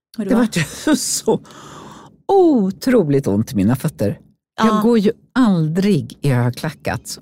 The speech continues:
Speaker 2: Och nu stod jag och gick i tre timmar i högklackat, eller högklackat och högklackat, men för mig högklackat,
Speaker 1: Mm.
Speaker 2: kanske sex, sju centimeter. Alltså, herregud. Mina
Speaker 1: Jag är också
Speaker 2: fötter
Speaker 1: vant av mig vid det. Jag tror att jag
Speaker 2: Ja.
Speaker 1: vande av mig mycket under pandemin också.
Speaker 2: Ja,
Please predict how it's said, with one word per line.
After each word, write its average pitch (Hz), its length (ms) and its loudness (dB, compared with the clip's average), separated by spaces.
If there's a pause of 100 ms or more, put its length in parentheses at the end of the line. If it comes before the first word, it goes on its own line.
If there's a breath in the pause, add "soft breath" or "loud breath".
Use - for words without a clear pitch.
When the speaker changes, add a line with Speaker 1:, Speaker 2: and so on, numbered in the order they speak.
Speaker 2:
Och 175 80 2
nu 170 120 4
stod 180 460 0
jag 175 160 -2
och 165 80 0
gick 143 300 -2
i 120 60 -2
tre 131 220 -2
timmar 123 380 0
i 127 60 0
högklackat, 117 560 -4
eller 95 160 0
högklackat - 520 -6
och - 60 -8
högklackat, 104 480 -6
men 131 140 0
för 170 120 -2
mig 220 280 2
högklackat, 214 420 0
Speaker 1:
Mm. 214 120 -4
Speaker 2:
kanske 123 220 -2
sex, - 320 -4
sju 117 140 -2
centimeter. 147 720 -2 (840 loud breath)
Alltså, 156 420 -4 (120)
herregud. 156 800 -4 (400)
Mina 170 120 2
Speaker 1:
Jag 240 80 4
är 247 40 0
också - 220 -8
Speaker 2:
fötter 285 80 0
Speaker 1:
vant 226 300 0
av 160 400 -2
mig 233 220 -4
vid 302 120 -4
det. 180 140 -6
Jag 254 120 0
tror - 220 0
att 240 60 2
jag 285 100 2
Speaker 2:
Ja. - 60 0
Speaker 1:
vande 226 260 2
av 302 120 -2
mig 233 120 2
mycket 226 440 0
under 190 220 -2
pandemin 185 760 -4
också. - 280 -8
Speaker 2:
Ja, 160 320 0